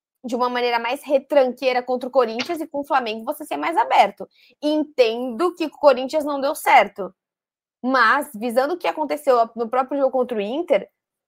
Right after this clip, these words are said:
eu vejo o Marcelo Fernandes sendo ainda bem conservador e acho que ele vai ser. Não vejo ele realmente sendo um cara totalmente, "Ah, vamos propor", porque a gente conseguiu propor o jogo em Itaquera por cinco minutos, os cinco minutos finais.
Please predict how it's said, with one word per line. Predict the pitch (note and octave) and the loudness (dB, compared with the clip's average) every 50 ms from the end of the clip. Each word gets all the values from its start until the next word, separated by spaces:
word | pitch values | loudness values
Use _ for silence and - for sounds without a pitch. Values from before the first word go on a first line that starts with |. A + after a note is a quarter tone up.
| _ | _
eu | - A3+ A3+ A3+ | 2 2 2 4
vejo | A3 A#3+ A3+ A3+ A3+ C4+ | 2 2 2 2 0 -2
o | C4+ | -4
Marcelo | C4 C4 C4+ C#4 C#4+ C4 B3+ B3+ | -4 -4 -4 -4 -4 -4 -4 -2
Fernandes | - C4+ B3+ A#3+ A#3 A#3+ C4 - | -2 -4 -2 -4 -4 -6 -8 -10
sendo | - - C4 B3+ C4+ C4+ D4+ D#4 D#4 D#4 D#4 D4+ D4 C#4 | -8 -6 -6 -4 -4 -4 -2 -2 -2 0 0 0 0 2
ainda | C4 B3+ A#3+ B3+ B3 C4+ | 2 0 0 0 -4 -4
bem | A#3+ A#3 B3+ C4 | -4 -4 -6 -4
conservador | - D4+ D#4 - E4+ C#4+ C#4 D#4 D#4+ B3 B3 A#3 A#3 | -6 -8 -4 -4 -4 -4 -2 -4 -2 -2 0 0 0
e | C4 D4 E4+ E4 _ _ _ | -2 -2 -6 -8 _ _ _
acho | B3+ B3 B3+ C4+ - C#4+ | 0 2 2 0 -4 -8
que | - | -6
ele | D4+ C#4+ D4 | -6 -4 -2
vai | C4 D#4+ D#4+ F4+ | 0 0 -2 -2
ser. | - - - A#3 G3 F#3 - _ _ _ _ _ - | -2 -2 0 0 0 0 -4 _ _ _ _ _ -8
Não | A#3 B3 | -8 -2
vejo | A3+ A3+ G#3+ B3 A#3 B3+ | 0 0 0 2 2 2
ele | A3 G#3+ | 2 2
realmente | A#3+ B3 G#3+ G#3+ G#3+ G#3+ G#3+ G#3 - | 2 0 0 -2 -4 -6 -6 -8 -6
sendo | - - A3+ A3 A3 G#3+ | -4 -2 -2 0 -2 -2
um | G#3+ G#3+ - - - | -4 -6 -10 -16 -2
cara | - A#3+ G#3+ G#3+ G#3+ G3+ G3 - _ _ _ _ _ | 2 4 6 6 6 4 2 -2 _ _ _ _ _
totalmente, | A#3+ A#3+ - C4+ B3 B3 A#3+ A#3+ A#3 - B3 | -2 4 4 4 4 4 2 -2 2 4 4
"Ah, | A#3 G3+ G#3 | 6 6 4
vamos | A#3 A#3+ C4 C4+ D#4 - | 4 2 2 0 0 0
propor", | D4 D4 D4 D4 - B3 C4 C#4+ C#4+ C4+ C4+ | 0 0 0 2 4 6 6 8 6 6 4
porque | - B3+ B3 B3+ | -2 -4 -2 -2
a | B3+ | -2
gente | C4+ C#4+ D4 C#4+ - | -2 -2 -6 -6 -6
conseguiu | D4 D4 D4 - C4+ A#3+ A3 A#3 D#4+ F4+ F4 | -6 -6 -6 -6 -8 -8 -6 -4 -4 -4 0
propor | F4 E4+ D#4+ D#4 D#4+ D#4 D4 C4+ | 2 2 2 4 4 4 2 2
o | C#4 | 2
jogo | A#3 C4+ D4 D4+ D#4+ F4 | 2 2 2 2 0 -2
em | E4+ D#4+ | -6 -4
Itaquera | - D4+ C#4 - C#4 C#4 D#4+ D#4+ | -4 -4 -4 -2 -2 -2 -2 -4
por | - D4 B3+ | -4 -8 -12
cinco | - - - D4+ F4 G4 - F4+ | -10 -10 -8 -8 -6 -6 -4 -4
minutos, | D#4+ D#4 C#4 C4 C#4+ E4 - F#4+ D4+ | -4 -4 -4 -4 -4 -4 -4 -4 -4
os | D#4+ D#4 - | -4 -4 -6
cinco | E4 D#4+ D#4+ E4 | -8 -8 -6 -4
minutos | D#4 D4+ D#4 D#4+ D#4+ - | -2 -2 -2 -4 -4 -4
finais. | F#4 F4+ F4 C4 G3+ F3+ F3 | -4 -2 0 0 -2 -2 -4